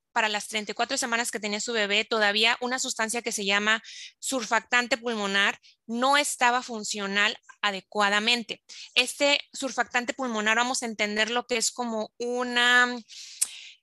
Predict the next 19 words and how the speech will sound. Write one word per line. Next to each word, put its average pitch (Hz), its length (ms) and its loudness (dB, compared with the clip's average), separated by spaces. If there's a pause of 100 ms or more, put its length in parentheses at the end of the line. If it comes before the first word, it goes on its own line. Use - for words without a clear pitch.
(180)
como 254 280 2
una, 269 880 6
eh, 226 260 2
forma 277 440 4
de 262 60 2
inflar 240 420 0
adecuadamente 233 800 0
el 233 100 -6
pulmón. 208 360 -2
Es 277 100 -2
el 302 60 -6
que 320 80 0
permite 233 340 0
mantener 226 380 0
inflado 247 500 0
de 226 100 2
aire 214 220 0
completamente 208 720 -4
o 208 240 -2